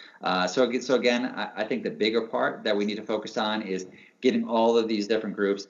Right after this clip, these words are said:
at the table. Uh, and I run something called All Tech is Human that does that to, to unite, uh, technologists and, uh, governmental kind of, kind of bodies, advocates, artists, uh, academics, and, and students.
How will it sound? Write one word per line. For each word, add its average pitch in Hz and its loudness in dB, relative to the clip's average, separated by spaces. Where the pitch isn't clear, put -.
at 143 -4
the 160 -2
table. 92 -2
Uh, 92 0
and 107 -2
I 107 2
run 104 -2
something 107 -4
called 104 0
All 98 -2
Tech 110 -8
is - -14
Human 151 -6
that 101 -6
does 98 2
that 135 2
to, 95 -4
to - -8
unite, 95 -2
uh, 92 0
technologists 104 -2
and, 92 -4
uh, 82 -2
governmental 104 0
kind 113 -4
of, 104 -4
kind 104 -4
of 92 -4
bodies, 104 0
advocates, 110 0
artists, 110 2
uh, 85 0
academics, 104 -2
and, 95 -6
and 104 -4
students. - -2